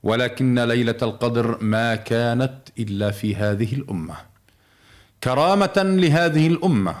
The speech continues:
وكرامة لنبيها صلى الله عليه وسلم، ودفعا لهذه الأمة ليستقر أمر دخول الجنة عندها، فهي أول من يدخل الجنة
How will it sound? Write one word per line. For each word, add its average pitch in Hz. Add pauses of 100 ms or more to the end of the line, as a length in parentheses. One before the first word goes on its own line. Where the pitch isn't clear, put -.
(100)
وكرامة 123
لنبيها 131
صلى 127
الله 123
عليه 117
وسلم، 87 (1600)
ودفعا 180
لهذه 175
الأمة 170 (600)
ليستقر 151 (720)
أمر 196
دخول 196
الجنة 208 (1120)
عندها، 101 (140)
فهي 110
أول 147
من 127
يدخل 117
الجنة 107